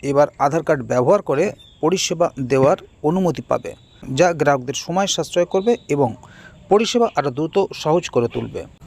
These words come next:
তাহলে বন্ধুরা বুঝতেই পারছেন এখানে বিষয়টি ঠিক কী বলা হলো। কারণ বাজেটে নতুন কেওয়াইসির পরিবর্তনের ফলে আপনাদের ডেটাগুলি কেওয়াইসি রেজিস্ট্রি অফিসে সংরক্ষিত হয়ে যাবে এবং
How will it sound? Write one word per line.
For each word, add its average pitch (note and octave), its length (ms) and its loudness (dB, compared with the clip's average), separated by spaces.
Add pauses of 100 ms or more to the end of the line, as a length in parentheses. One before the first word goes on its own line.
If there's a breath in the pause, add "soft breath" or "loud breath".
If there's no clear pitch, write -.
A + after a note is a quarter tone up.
(180)
তাহলে G#3+ 200 4 (120)
বন্ধুরা D#3+ 340 0
বুঝতেই G3 320 -4
পারছেন G#3+ 220 0 (120)
এখানে D3+ 220 -2 (160)
বিষয়টি G3+ 400 -2
ঠিক G#3+ 100 -6 (320)
কী G#3 80 -2 (120)
বলা A#2 220 4
হলো। A2+ 160 -4 (440 soft breath)
কারণ D#3 140 4 (140)
বাজেটে G3 280 0 (160)
নতুন F3 220 -4 (160)
কেওয়াইসির E3+ 480 0
পরিবর্তনের D3 640 0
ফলে C#3 200 2 (560)
আপনাদের F3 340 -2 (580)
ডেটাগুলি F3 560 2 (460)
কেওয়াইসি A3 360 4 (180)
রেজিস্ট্রি D#3 380 -2
অফিসে D#3+ 240 -6 (220)
সংরক্ষিত D3 480 0 (100)
হয়ে F#3+ 160 4
যাবে G#3 160 0 (220)
এবং E3 160 0